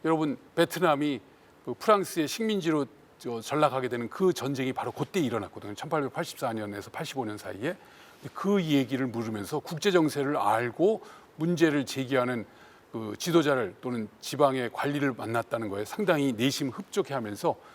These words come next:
자기가 알고 있는 국제 정세에 대한 얘기를 하고요. 또 하나,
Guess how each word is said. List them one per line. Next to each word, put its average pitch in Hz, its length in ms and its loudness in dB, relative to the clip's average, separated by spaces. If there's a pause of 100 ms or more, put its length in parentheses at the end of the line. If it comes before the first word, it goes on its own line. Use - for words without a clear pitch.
(360)
자기가 165 320 6
알고 135 200 0
있는 131 120 -2
국제 160 240 -4
정세에 135 320 2
대한 107 200 -2
얘기를 107 220 -6
하고요. 95 280 -6 (500)
또 240 160 8
하나, 214 340 4